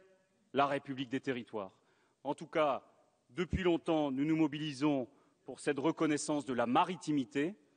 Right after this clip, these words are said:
Le temps est venu, et je termine en disant, Monsieur le ministre, je sais combien vous vous appliquez à Bruxelles sur, euh, la relance de l'Europe de la défense.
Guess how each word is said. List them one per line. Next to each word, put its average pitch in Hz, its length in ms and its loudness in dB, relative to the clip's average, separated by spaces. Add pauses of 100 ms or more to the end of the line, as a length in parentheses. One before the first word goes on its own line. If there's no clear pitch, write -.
(640)
Le 131 160 -2
temps 214 340 2
est 190 80 4
venu, 151 480 2 (320)
et 123 80 -4
je 156 140 -2
termine 170 440 0
en 147 80 0
disant, 139 480 -4 (680)
Monsieur - 140 -2
le 135 80 2
ministre, 139 480 0 (680)
je 120 280 -6
sais 160 220 -2
combien 151 560 0
vous 135 180 -6
vous 139 180 -2
appliquez 143 440 4
à 139 60 6
Bruxelles 170 540 2 (1000)
sur, 165 560 0
euh, 123 340 2 (280)
la 123 180 2
relance 143 560 2
de 127 80 2
l'Europe 135 460 4
de 143 80 6
la 143 100 6
défense. 120 560 -4